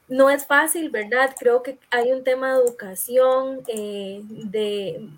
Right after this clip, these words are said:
hacia las empresas, hacia las personas, y creo que hay que quitar un mito de que el estar bien, el bienestar e-, es imposible. Yo creo que nosotras en Solosophy creemos que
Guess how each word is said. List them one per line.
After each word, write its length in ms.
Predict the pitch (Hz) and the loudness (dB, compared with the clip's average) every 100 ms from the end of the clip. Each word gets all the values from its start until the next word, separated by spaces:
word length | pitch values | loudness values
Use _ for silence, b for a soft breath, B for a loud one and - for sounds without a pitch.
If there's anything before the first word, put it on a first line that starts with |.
| - | 0
hacia 300 | 226 226 220 | 2 2 -4
las 180 | 214 214 | -4 -8
empresas, 420 | 202 233 254 254 | -4 2 2 2
hacia 260 | 220 208 | -2 -6
las 220 | 202 202 - | -8 -10 -10
personas, 760 | 202 196 - 240 247 262 - B B B | -8 -6 -2 -2 -2 -4 -8 B B B
y 160 | 254 233 | -12 0
creo 300 | 254 247 269 | 4 4 4
que 120 | 269 | 2
hay 100 | 254 | 2
que 120 | 285 | -2
quitar 340 | 262 226 220 240 | -10 -8 -4 -2
un 140 | 254 | 0
mito 300 | 254 269 285 | -2 0 2
de 160 | 247 226 | 2 0
que 140 | 214 | -8
el 80 | 196 | -8
estar 380 | 196 233 233 247 | -8 -2 0 2
bien, 260 | 262 269 | 0 0
el 140 | 262 226 | -2 -4
bienestar 600 | 208 196 190 233 233 262 | -8 -10 -8 0 2 4
e-, 140 | 254 | 4
es 200 | 240 233 | 2 -4
imposible. 720 | 262 254 208 214 233 214 202 | -6 -10 -10 -8 -8 -8 -8
Yo 200 | 202 208 | -8 -10
creo 380 | - 247 240 247 | -4 2 2 2
que 100 | 254 | -2
nosotras 520 | 220 208 226 233 262 | -8 -6 -8 -4 -4
en 120 | 254 233 | -4 -6
Solosophy 520 | 208 214 233 247 240 | -8 -8 -10 -10 -8
creemos 360 | 208 214 247 - | -8 -6 -8 -4
que 160 | 466 | -4